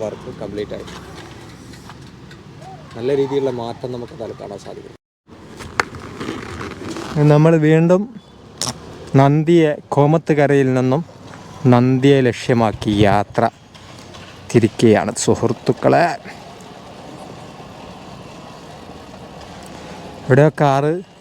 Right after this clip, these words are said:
ഇപ്പം ആറ് വരി പാത ചെയ്ത ആറ് വരി പാതയുടെ ടാറിങ് പൂർത്തിയായി കഴിഞ്ഞിട്ടുണ്ട്. നന്ദിയിൽ ഇനിയും ഒരുപാട് വർക്ക്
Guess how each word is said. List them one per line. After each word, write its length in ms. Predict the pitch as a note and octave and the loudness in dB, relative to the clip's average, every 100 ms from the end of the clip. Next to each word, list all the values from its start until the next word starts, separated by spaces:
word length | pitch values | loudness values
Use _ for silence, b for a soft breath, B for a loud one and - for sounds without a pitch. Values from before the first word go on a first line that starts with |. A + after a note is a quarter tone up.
| - | -14
ഇപ്പം 220 | - D#3 - C#3+ | 0 0 2 -2
ആറ് 120 | C3+ D#3 | 2 4
വരി 120 | D3 D3 | 2 0
പാത 140 | B2+ C3+ | 0 0
ചെയ്ത 140 | B2+ D3 - B B B - A2+ | -2 -6 -12 B B B -2 2
ആറ് 260 | A2+ B2+ C#3 | 2 2 2
വരി 160 | C#3 B2 | 2 2
പാതയുടെ 440 | A#2 A2+ G#2+ A#2 A2 - | 0 0 2 2 0 0
ടാറിങ് 420 | A2 G#2 A2 A2 - - - - - - - - - - - - | 0 0 -2 -4 -10 -18 -16 -16 -14 -14 -16 -16 -14 -12 -12 0
പൂർത്തിയായി 500 | C3+ B2 A#2 D3+ C3+ A2+ | 4 4 4 4 2 0
കഴിഞ്ഞിട്ടുണ്ട്. 440 | E3+ A2 - - - - - - - - - - - - - - - - - - - - - B5 - - - - - - - - - - - - | -4 -2 -2 -4 -8 -14 -14 -12 -12 -12 -12 -12 -12 -10 -12 -10 -10 -10 -10 -10 -10 -10 -10 -10 -10 -10 -10 -10 -10 -10 -10 -10 -10 -8 -8 0
നന്ദിയിൽ 380 | A#2 A2+ B2 D3 D#3 - C#3+ | 4 6 6 4 2 -2 2
ഇനിയും 260 | C#3 D#3+ F#3+ - D#3+ | 4 4 0 0 2
ഒരുപാട് 380 | C#3+ D3+ E3+ E3 | 4 4 4 2
വർക്ക് 360 | D#3+ C3+ - | 0 0 0